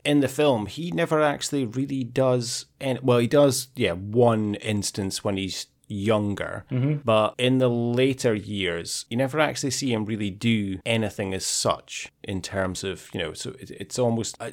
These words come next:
Speaker 1: uh, well, actually, no,
Speaker 2: It's the,
Speaker 1: m-, maybe when he
Speaker 2: the mass
Speaker 1: they
Speaker 2: shooting.
Speaker 1: go to the Banks Brothers,
Speaker 2: <laughs>
Speaker 1: yeah, the mass shooting, he's involved in that,
Speaker 2: Yeah.
Speaker 1: yeah. But other than that,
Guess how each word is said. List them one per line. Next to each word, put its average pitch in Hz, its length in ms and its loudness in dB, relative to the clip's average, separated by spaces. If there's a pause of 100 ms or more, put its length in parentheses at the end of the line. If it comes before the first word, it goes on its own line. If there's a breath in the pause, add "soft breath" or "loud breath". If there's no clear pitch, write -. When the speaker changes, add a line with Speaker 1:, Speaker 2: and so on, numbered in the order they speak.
Speaker 1:
uh, - 260 -14
well, 117 320 -2
actually, 110 380 -2
no, 107 100 2
Speaker 2:
It's - 100 2
the, 104 180 4
Speaker 1:
m-, 117 60 4
maybe 110 200 0
when 104 140 0
he 101 120 -2
Speaker 2:
the 120 80 4
mass 120 340 6
Speaker 1:
they 147 80 2
Speaker 2:
shooting. 120 320 2 (160)
Speaker 1:
go 110 180 -2
to 104 40 -4
the 101 80 -4
Banks 104 320 0
Brothers, 107 720 2
Speaker 2:
<laughs> - 40 -14
Speaker 1:
yeah, 104 200 6
the 92 100 0
mass 107 200 4
shooting, 95 400 -2
he's 95 140 -2
involved 101 400 0
in 90 80 -6
that, 92 220 0
Speaker 2:
Yeah. 98 120 -2
Speaker 1:
yeah. 85 180 -6
But 117 300 6
other 156 160 4
than 135 140 4
that, 110 320 6